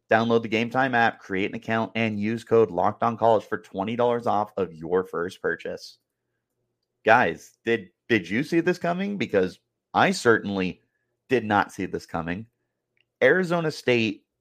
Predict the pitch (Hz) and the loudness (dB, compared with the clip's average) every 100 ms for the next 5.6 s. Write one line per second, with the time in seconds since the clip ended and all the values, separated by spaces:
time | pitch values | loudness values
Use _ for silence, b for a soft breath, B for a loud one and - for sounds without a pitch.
0 | _ _ 90 95 123 190 - - 180 156 | _ _ -14 0 0 0 -6 -8 -6 -2
1 | 165 156 160 160 156 160 104 101 107 _ | -4 0 4 4 6 4 2 -6 -12 _
2 | _ _ _ _ _ _ _ _ - 117 | _ _ _ _ _ _ _ _ -4 -4
3 | 107 110 117 - - _ _ _ _ _ | -2 -8 -10 -16 -16 _ _ _ _ _
4 | _ - 123 123 120 117 117 - 165 196 | _ -2 0 2 0 -2 -6 -6 -4 -4
5 | 170 160 156 151 147 143 | -2 0 0 0 -2 -4